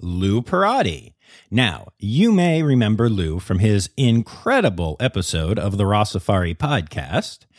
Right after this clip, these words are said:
And, uh, apparently, I'm not the only one recognizing how great Lou is, because the U S Fish and Wildlife Service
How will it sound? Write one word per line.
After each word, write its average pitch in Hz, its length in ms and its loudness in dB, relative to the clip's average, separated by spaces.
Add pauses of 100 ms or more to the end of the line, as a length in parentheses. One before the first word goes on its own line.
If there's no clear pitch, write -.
(360)
And, 175 280 2
uh, 185 240 2
apparently, 311 640 -4 (120)
I'm 277 180 -4
not 277 220 -4
the 226 240 0
only 208 280 4
one 131 220 4
recognizing 98 720 -2
how 95 200 -2
great 92 320 -6
Lou 85 260 -8
is, 71 360 -16 (300)
because 180 500 2
the 170 80 0
U 226 240 2
S 220 260 -2
Fish - 320 -6
and 170 140 0
Wildlife 175 600 -2
Service 139 760 -2